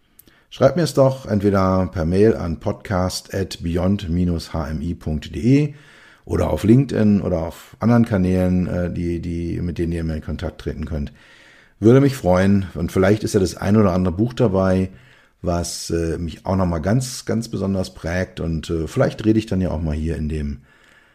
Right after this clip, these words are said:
äh, Podcast über ein von euch vorgeschlagenes Buch. Danke fürs Zuhören. Wenn euch der Podcast gefallen hat,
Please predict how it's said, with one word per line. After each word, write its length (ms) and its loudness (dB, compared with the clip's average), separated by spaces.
äh, 300 -2
Podcast 840 -4
über 480 -2
ein 220 -4
von 160 -4
euch 220 2
vorgeschlagenes 720 -8
Buch. 240 -20
Danke 220 6
fürs 220 4
Zuhören. 640 6
Wenn 260 4
euch 140 4
der 100 4
Podcast 440 0
gefallen 380 0
hat, 300 -4